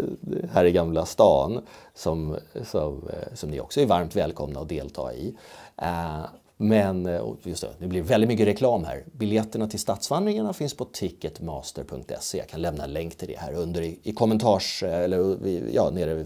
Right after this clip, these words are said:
vid, eh, innehålls-, eh, förte-, förklaringen över det här, eh, besynnerliga avsnittet. Men då var det någon som sa, "Jo, men du har ju en sångröst, du har ju en sångröst."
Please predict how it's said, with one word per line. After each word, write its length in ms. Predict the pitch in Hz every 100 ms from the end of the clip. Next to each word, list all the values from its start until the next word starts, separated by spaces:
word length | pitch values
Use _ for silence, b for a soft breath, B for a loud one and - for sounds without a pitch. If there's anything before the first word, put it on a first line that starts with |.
| -
vid, 340 | - 67 65
eh, 80 | 69 - - - - - - - 104 107 110 - -
innehålls-, 800 | 165 131 113 107 101 98 - -
eh, 240 | 90 87 80 - - - - - -
förte-, 640 | - - - - 110 117 -
förklaringen 840 | 113 - 135 135 117 92 71 69 -
över 160 | 69 69
det 60 |
här, 220 | 92 - - _ _ -
eh, 160 | 85 -
besynnerliga 800 | 98 - - 123 113 104 98 92
avsnittet. 840 | 98 82 - 101 107 - - - - B B B B B
Men 420 | 110 107 90 85 -
då 60 | 98
var 80 | 92
det 40 |
någon 80 | 90
som 120 | 87
sa, 120 | 82
"Jo, 400 | 95 147 156 147
men 140 | 123 127
du 80 |
har 320 | 123 139 151 143
ju 100 | 123
en 80 |
sångröst, 640 | 120 127 123 107 110 113 -
du 60 | 113
har 240 | 120 120
ju 60 | 110
en 80 |
sångröst." 680 | 110 110 95 92 62 -